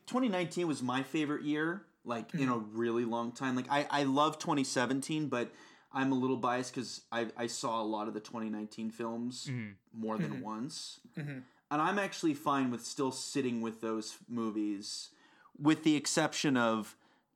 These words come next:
Speaker 1: Joker, Jojo Rabbit, and
Speaker 2: Yeah.
Speaker 1: nineteen seventeen
Speaker 3: Oh, I love
Speaker 1: for another year.
Speaker 3: nineteen seventeen.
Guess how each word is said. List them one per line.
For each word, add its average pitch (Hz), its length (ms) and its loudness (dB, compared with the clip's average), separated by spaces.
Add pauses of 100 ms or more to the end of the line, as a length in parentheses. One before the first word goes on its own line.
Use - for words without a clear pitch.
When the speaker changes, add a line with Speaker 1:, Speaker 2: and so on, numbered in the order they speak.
Speaker 1:
Joker, 123 600 4
Jojo 113 560 2
Rabbit, 107 600 2
and 110 220 2
Speaker 2:
Yeah. 107 80 2
Speaker 1:
nineteen 107 420 0
seventeen 107 840 -6 (240)
Speaker 3:
Oh, 139 180 2
I 156 120 4
love 151 160 6
Speaker 1:
for 165 80 6
another 131 320 4
year. 110 80 0
Speaker 3:
nineteen 117 240 0
seventeen. - 280 -6